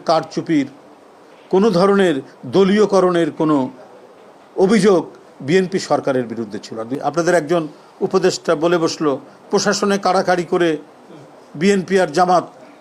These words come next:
সব প্রশাসনের লোক নিয়েছে।" আমরা প্রশাসনে সেই ব্যক্তিদেরকেই আমরা দেখতে চাই, যার মধ্যে নিরপেক্ষতা আছে। ছাত্র জীবনে যে কেউ রাজনৈতিক দল, ছাত্র সংগঠন করতে পারে, কিন্তু সে একটা প্রতিযোগিতামূলক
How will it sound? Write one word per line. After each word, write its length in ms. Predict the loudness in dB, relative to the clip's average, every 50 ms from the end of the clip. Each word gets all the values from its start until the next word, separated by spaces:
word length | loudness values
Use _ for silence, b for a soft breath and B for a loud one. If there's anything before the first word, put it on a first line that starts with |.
| -20 -20 -20 -18 -10
সব 240 | -2 -2 -2 0 0
প্রশাসনের 420 | -4 -4 -4 -6 -6 -4 -4 -2
লোক 140 | -2 -4 -4 -6
নিয়েছে।" 340 | -10 -10 -10 -12 -12 -14 -16 B B B B B
আমরা 500 | B -2 0 2 2 4 4 4 2 0 -4 -12 -20 -20 -14 -6
প্রশাসনে 800 | -4 -2 -2 0 -2 -2 0 0 0 0 0 0 0 -2 -4 -6 -10 -18 -20 -20 -20 -20 -20 -20 -20 -16
সেই 280 | -10 -4 0 0 0 2
ব্যক্তিদেরকেই 840 | 0 -2 -2 -2 -2 -2 0 0 0 0 0 0 0 0 0 -2 -8 -14 -20 B B B B B B -20 -20 -20 -20 -20 -20 -12
আমরা 260 | -6 -4 -2 0 0 0
দেখতে 320 | 0 0 -2 -2 -4 -4
চাই, 240 | -2 0 0 0 0
যার 200 | 0 -2 -2 0
মধ্যে 280 | -2 -4 -4 -4 -6 -8 -8 -14 -20 -14 -8
নিরপেক্ষতা 640 | -4 -2 -2 -2 -2 -4 -8 -8 -16 -14 -12 -12
আছে। 240 | -12 -12 -14 -20 -20 -20 -20 -20 B B B B B -8
ছাত্র 380 | -4 -4 -4 -2 0 -2 0
জীবনে 300 | 2 2 2 2 2 2
যে 160 | 2 0 -2
কেউ 220 | 0 2 2 2 4
রাজনৈতিক 560 | 4 2 0 0 -4 -4 -4 -4 -6 -6 -2
দল, 160 | 0 0 0 0
ছাত্র 280 | 0 -2 -4 -4 -4 -8
সংগঠন 380 | -6 -6 -6 -6 -6 -8 -8 -4
করতে 280 | -4 -4 -2 -2 -4
পারে, 200 | -6 -6 -6 -12 -12 -20 -20 -20 B B B B B B B B -6
কিন্তু 200 | -4 -2 0 0
সে 200 | 0 2 4 4
একটা 320 | 4 2 0 0 -2 -2
প্রতিযোগিতামূলক 880 | -2 0 -2 -2 -2 -2 -2 -2 -2 0 0 0 0 2 2 0 0 0